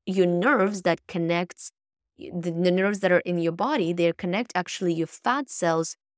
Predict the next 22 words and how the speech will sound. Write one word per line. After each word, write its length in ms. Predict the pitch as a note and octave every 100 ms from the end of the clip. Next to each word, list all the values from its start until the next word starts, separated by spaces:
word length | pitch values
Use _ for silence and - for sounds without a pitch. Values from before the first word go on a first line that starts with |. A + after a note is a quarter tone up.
| -
to 120 | -
your 180 | G#3+ F#3+
brain. 520 | E3 F3 F3+ D3+ D#2+ - _ _
So 440 | - F#3+ F#3 F#3 - _ -
your 180 | F#3 F3+
fat 360 | F3+ A#3 E4+
cells 440 | - G3 C2+ F#3+ F#3+
are 120 | - -
actually 440 | B3+ - D#4+ C#4
listening 800 | G3+ F3+ F3+ A#3+ - G3+ D#3+ D#3+ -
to 140 | F#3+
your 200 | E3+ D#3
thoughts. 680 | - - G3 E3+ - - - _ _ -
And 180 | F#3 F#3+
when 160 | A3+
you 180 | C#4+ D4+
are 120 | A#3+
really 360 | G3+ G#3+ G3+ F3
stressed 1040 | - - - - F#3 F3+ G3 - G#3+ -
and 160 | F3 E3+
when 160 | E3+ E3
you're 320 | E3+ E3+